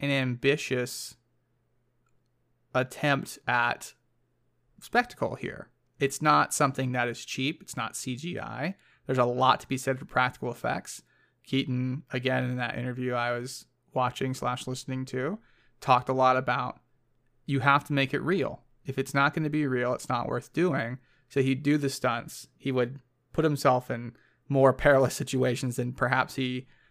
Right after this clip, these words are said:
should in his position, but he would do those things because he wanted the audience to actually feel connected to the material. And I think that's always a good argument for practical effects. We're well documented throughout this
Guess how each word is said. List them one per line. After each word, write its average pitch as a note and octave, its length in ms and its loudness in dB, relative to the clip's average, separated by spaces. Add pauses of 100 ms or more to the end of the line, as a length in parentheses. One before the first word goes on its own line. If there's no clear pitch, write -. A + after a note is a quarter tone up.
should C3 580 4 (120)
in B2+ 220 -2
his C3 220 0
position, B2+ 520 0
but B2+ 280 2 (360)
he C3+ 100 -4
would C#3 140 4
do G3+ 140 4
those D#3 220 4
things C3+ 200 2
because C3+ 180 -2
he C#3 80 2
wanted C#3+ 360 2
the C#3 120 2
audience C3 360 2
to B2+ 80 -4
actually B2 280 -4
feel B2+ 300 -4
connected B2 580 -6
to C#3 80 -12
the B2+ 60 -4
material. C#3+ 680 -2 (480)
And C3+ 100 4
I C#3+ 80 6
think C#3+ 220 0
that's C3+ 180 4
always C3+ 300 6
a - 20 -14
good B2+ 140 0
argument B2+ 260 0
for - 60 -12
practical A#2+ 380 -4
effects. D3 440 2
We're A#2+ 200 0
well B2+ 580 2 (220)
documented B2+ 640 -2 (340)
throughout B2 400 0
this - 340 -4